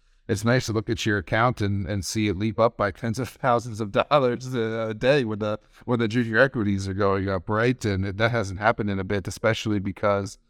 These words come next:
uh, gold was soft in last year. Uranium sort of peaked out early in the year and, and sold off for the, for the balance of twenty twenty-two. But,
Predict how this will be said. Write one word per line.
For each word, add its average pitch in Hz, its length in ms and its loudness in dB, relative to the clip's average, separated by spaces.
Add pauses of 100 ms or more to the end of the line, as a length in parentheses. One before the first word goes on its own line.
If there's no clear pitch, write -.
(340)
uh, 104 180 6
gold 104 440 -2
was 104 120 -4
soft 104 460 2
in 98 200 0
last 104 380 -2
year. 110 260 0
Uranium 101 560 -2
sort 104 200 -4
of 95 80 -6
peaked - 280 -2
out 104 200 4
early 101 340 -2
in 104 80 -4
the 101 80 -2
year 104 340 2
and, 90 200 -4
and 90 160 -6
sold 98 260 -2
off 98 220 0
for 110 100 -6
the, 95 140 -4
for 95 160 -8
the 95 80 -6
balance 98 400 0
of 98 80 -8
twenty 104 260 -4
twenty-two. 107 640 -2
But, 104 260 2